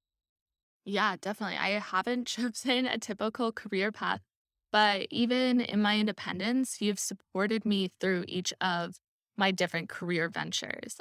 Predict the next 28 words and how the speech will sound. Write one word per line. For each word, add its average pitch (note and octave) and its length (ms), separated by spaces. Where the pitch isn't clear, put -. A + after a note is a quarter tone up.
I G3+ 80
think A3 220
that's D4+ 160
also F3+ 320
another F3 300
point E3+ 460
to - 120
make E3+ 280
about F3+ 300
independence E3+ 600
and F3+ 120
confidence, A3 680
is G#3+ 460
just - 340
because D4 260
I D4 160
value F#3+ 480
having F#3 420
my F3+ 160
own F3+ 200
career, F3+ 720
having G3+ 440
confidence G3 580
in F#3+ 60
myself, F#3 680
et - 120
cetera, A3+ 520
it's - 200